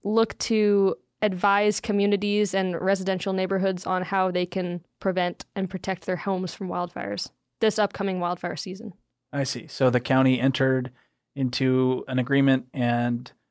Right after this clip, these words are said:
Speaker 2: there was a resolution approving that contract between the county and this environmental firm.
Speaker 1: Approving the contract, yes, but it's also an update. So it's a plan update.
Speaker 2: We are coming up on wildfire season. That makes a lot of sense.
Speaker 1: Yeah, there's lots of wildfire prevention planning happening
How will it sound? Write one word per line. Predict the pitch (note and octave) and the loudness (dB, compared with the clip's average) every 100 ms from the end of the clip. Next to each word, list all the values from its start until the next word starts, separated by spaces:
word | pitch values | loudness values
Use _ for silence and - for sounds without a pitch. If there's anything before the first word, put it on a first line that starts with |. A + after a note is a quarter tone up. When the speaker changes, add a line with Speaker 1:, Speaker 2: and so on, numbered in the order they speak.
| _ | _
Speaker 2:
there | C#3 B2+ | 0 2
was | B2+ C#3+ C3+ | 4 4 4
a | |
resolution | C3+ B2 B2 B2 B2+ B2 B2 | 2 4 2 2 2 -2 -2
approving | B2 - C3 B2+ | -2 2 4 4
that | A#2+ A#2 | 4 0
contract | - A#2+ - G#2 A2 | -2 -4 -2 -6 -6
between | - - C3 B2 | -10 -2 2 4
the | A#2+ | 2
county | - B2 B2 A#2 A#2+ _ _ - | 0 2 2 0 -4 _ _ 0
and | B2 A#2 | 2 2
this | A2 - - - | 0 -6 -12 -6
environmental | C3 A#2+ A#2 B2 A#2+ | 0 2 2 0 -4
firm. | - - - | -12 -18 -6
Speaker 1:
Approving | A3 C#4+ C#4 C4 | -2 2 4 4
the | A#3 | 2
contract, | A#3+ A3+ A#3 G#3+ - - | 0 0 0 -2 -6 -4
yes, | A3 G#3 - | 2 2 2
but | G#3+ | 0
it's | G#3+ | 2
also | A3+ A3 G#3 | 2 2 0
an | G3 - | 0 -4
update. | G3+ - F3 - - | -4 -2 -4 -4 -6
So | - | -2
it's | G3+ G3 | 0 -2
a | |
plan | - G3 F#3 - | -4 -2 -2 -4
update. | F3+ - - - _ _ _ - | -6 -4 -6 -8 _ _ _ -2
Speaker 2:
We | C#3 | 2
are | C#3 | 4
coming | C#3 C#3 C3+ | 4 4 4
up | B2+ | 4
on | B2+ A#2+ | 2 4
wildfire | B2 C3 B2 A2+ | 4 2 0 -4
season. | A2 B2+ C#3 A#2 B2 _ | -6 -10 -12 -12 -16 _
That | B2 A#2+ | -6 -4
makes | B2 - | -4 -6
a | B2+ | -6
lot | B2 A#2+ | -2 -2
of | |
sense. | - B2 A2+ - - _ _ _ | 0 0 -2 -6 -16 _ _ _
Speaker 1:
Yeah, | A#3 G3 | 0 2
there's | G3 G#3 | 2 2
lots | A#3 A#3+ C4 | 2 2 0
of | G3+ | 2
wildfire | G#3+ A3 G#3+ A3 | 2 2 2 0
prevention | G#3+ G#3+ G3+ G3+ G3+ | 0 0 0 0 -4
planning | - G3+ G3 F#3+ | -2 -2 0 -2
happening | F3 G3+ F#3+ F#3+ G3 | -4 -4 -6 -6 -6